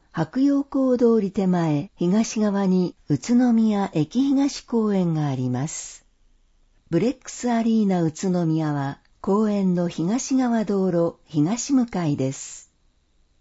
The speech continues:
次に写真。四枚あります。一枚目、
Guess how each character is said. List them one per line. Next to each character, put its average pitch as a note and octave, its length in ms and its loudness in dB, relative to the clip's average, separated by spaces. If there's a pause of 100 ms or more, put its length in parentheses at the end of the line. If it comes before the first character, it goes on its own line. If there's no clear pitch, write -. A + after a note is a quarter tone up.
(1000)
次 F#3+ 340 2
に A#3+ 340 2
写 D3+ 220 -4
真。 D#3 440 -2 (920)
四 C4+ 280 4
枚 G3 280 2
あ D#3+ 80 2
り C#3 160 0
ま C#3 160 0
す。 - 400 -16 (1080)
一 G#3 320 -2
枚 G3+ 280 2
目、 D#3+ 340 -4